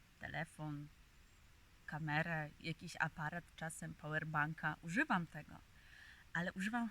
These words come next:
tego wtedy, kiedy ja chcę tego użyć, a nie wtedy, kiedy coś mnie do tego zmusza. Na przykład przy okazji korzystania z telefonów komórkowych, to ja idę i szukam zasięgu,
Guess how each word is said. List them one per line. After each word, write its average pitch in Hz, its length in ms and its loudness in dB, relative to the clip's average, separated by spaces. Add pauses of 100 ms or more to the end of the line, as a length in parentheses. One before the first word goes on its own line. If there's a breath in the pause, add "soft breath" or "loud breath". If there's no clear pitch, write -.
tego 214 220 -8
wtedy, 196 280 -6
kiedy 185 300 -14
ja 226 260 4
chcę - 260 -6
tego - 280 -12
użyć, - 540 -8 (340 loud breath)
a 170 100 4
nie 240 200 4
wtedy, 240 380 -6
kiedy 196 600 -4 (640)
coś - 260 -2
mnie 262 200 8
do 226 80 -10
tego 208 280 -6
zmusza. - 540 0 (300 loud breath)
Na 185 80 -2
przykład - 320 2
przy - 300 -4
okazji 202 760 -2 (320 loud breath)
korzystania 202 560 0
z - 60 -6
telefonów 208 720 -2
komórkowych, - 840 -8
to - 80 -8
ja 262 140 0
idę 180 320 -2
i 156 60 -8
szukam 156 380 -4
zasięgu, - 640 -8